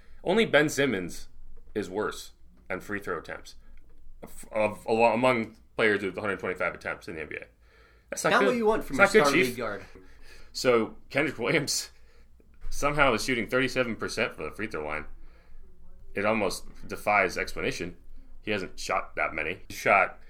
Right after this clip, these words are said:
Speaker 1: less than twenty, less than thirty, but still, <laughs> that's, it's not, it's not great, Chief. Uh, and then there's one other, and then Nickeil Alexander-Walker's averaging sixty-eight percent. Uh,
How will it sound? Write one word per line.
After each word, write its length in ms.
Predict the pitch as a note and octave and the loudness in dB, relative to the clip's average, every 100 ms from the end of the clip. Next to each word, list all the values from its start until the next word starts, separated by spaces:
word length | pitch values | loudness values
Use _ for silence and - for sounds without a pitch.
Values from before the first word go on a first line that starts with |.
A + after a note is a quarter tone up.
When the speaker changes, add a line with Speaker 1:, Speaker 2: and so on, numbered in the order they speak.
| - - | -18 -8
Speaker 1:
less 260 | G#2+ A#2 - | 4 4 4
than 280 | G2+ F2 E2+ - - - | -4 -4 -8 -16 -18 -6
twenty, 460 | A#2 G2+ F2 D#2 - - - - | -2 0 -2 -4 -12 -18 -10 4
less 180 | C3+ C3 | 4 4
than 120 | F2+ | -4
thirty, 360 | - G#2+ E2 | -2 0 0
but 160 | D#2 F#2+ | -4 -6
still, 420 | - D3+ D3 A2+ | 2 2 4 2
<laughs> 40 | A2+ | 0
that's, 340 | A#2+ - - - - - - - - - | 0 -2 -6 -10 -14 -14 -14 -14 -16 -18
it's 140 | - | -2
not, 240 | D#3+ F#3 - | 2 2 0
it's 120 | - | -2
not 160 | F3 F3+ | 0 2
great, 240 | C3+ F#3 | 4 2
Chief. 340 | - B2 D3 - - - - | 2 0 -2 -6 -18 -12 8
Uh, 300 | C3 B2+ A#2+ | 12 12 10
and 120 | B2 C#3 | 6 4
then 380 | C#3 C#3 B2+ - - - - - - | 4 2 -2 -8 -14 -14 -12 -12 -8
there's 180 | A2 A#2 | -4 -2
one 180 | A#2 A#2+ | 0 4
other, 440 | A#2 A2+ G#2+ - - - | 4 4 4 0 -14 -4
and 100 | A2+ | 0
then 140 | A#2+ | 2
Nickeil 220 | A#2 E3 C#3+ | 6 8 8
Alexander-Walker's 800 | C3+ B2+ A2+ A#2 B2+ A#2 G#2+ - | 6 4 4 4 2 0 -2 0
averaging 320 | G#2 G2+ G2 | 2 2 -4
sixty-eight 420 | - G#2+ - G2 F#2 | -6 -8 -6 -6 -4
percent. 280 | E2+ D#2+ - A#2+ | -8 -10 -2 8
Uh, 260 | A#2+ A2 | 10 10